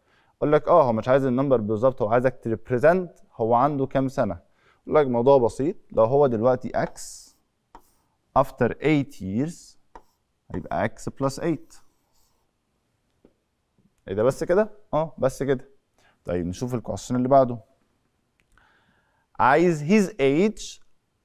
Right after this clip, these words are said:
fifteen years ago، يعني من خمستاشر سنة فاتوا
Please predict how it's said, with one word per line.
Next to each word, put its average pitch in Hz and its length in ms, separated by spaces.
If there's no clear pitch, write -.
fifteen 214 520
years 175 220
ago، 156 500
يعني 110 460
من 165 220
خمستاشر 151 680
سنة 165 280
فاتوا 139 420